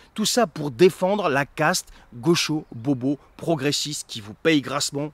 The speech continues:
pour le faire. Alors tout ce que je pourrais dire franchement pour finir cette vidéo, honte à vous pour vos trahisons envers un peuple que vous êtes censé informer.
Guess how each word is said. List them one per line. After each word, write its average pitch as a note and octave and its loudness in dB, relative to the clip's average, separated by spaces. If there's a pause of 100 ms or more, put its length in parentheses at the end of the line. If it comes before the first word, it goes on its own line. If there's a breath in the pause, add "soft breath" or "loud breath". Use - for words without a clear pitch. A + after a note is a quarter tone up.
pour C3 -4
le A#2+ -2
faire. G#2 -10 (280)
Alors C#3+ 2
tout - -4
ce G3 -2
que A3 -2
je - -2
pourrais D#3 2
dire D#3+ 2
franchement D3 -6
pour C3+ -10
finir C3+ -4
cette B2+ -4
vidéo, C#3 0
honte F#3 0
à D3+ 4
vous D3+ -2
pour C3+ -8
vos C#3 -2
trahisons C3+ -2 (340 loud breath)
envers D3 0
un C#3 0
peuple D3 -2 (280 loud breath)
que C#3+ -4
vous B2+ -4
êtes C#3+ -2
censé C#3 -4
informer. C3 0